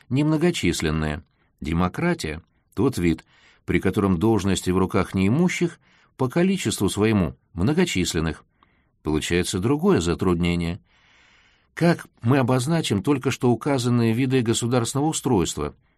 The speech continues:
тот, при котором верховная власть сосредоточена в руках состоятельного большинства, и тот, при котором она находится в руках неимущего меньшинства, если никакого иного государственного устройства, кроме указанных,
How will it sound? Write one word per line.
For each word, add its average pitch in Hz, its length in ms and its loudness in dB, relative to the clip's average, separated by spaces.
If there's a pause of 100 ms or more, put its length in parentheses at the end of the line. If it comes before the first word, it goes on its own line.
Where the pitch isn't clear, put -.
(140)
тот, 85 220 0
при 90 140 -2
котором 87 360 0
верховная 90 520 0
власть - 360 -2 (480)
сосредоточена 87 840 0
в 85 60 0
руках 90 340 -2
состоятельного 87 720 -2
большинства, 82 800 -2 (480)
и 95 160 0
тот, 175 380 2 (420)
при 107 160 2
котором 185 420 2
она 160 140 2
находится 147 540 -2
в 127 40 2
руках 143 420 -2 (180)
неимущего 151 720 2
меньшинства, 151 800 -2 (520)
если 85 320 2
никакого 92 500 2
иного 117 460 2 (300)
государственного 95 720 0
устройства, 135 580 0
кроме 92 280 2
указанных, 165 640 0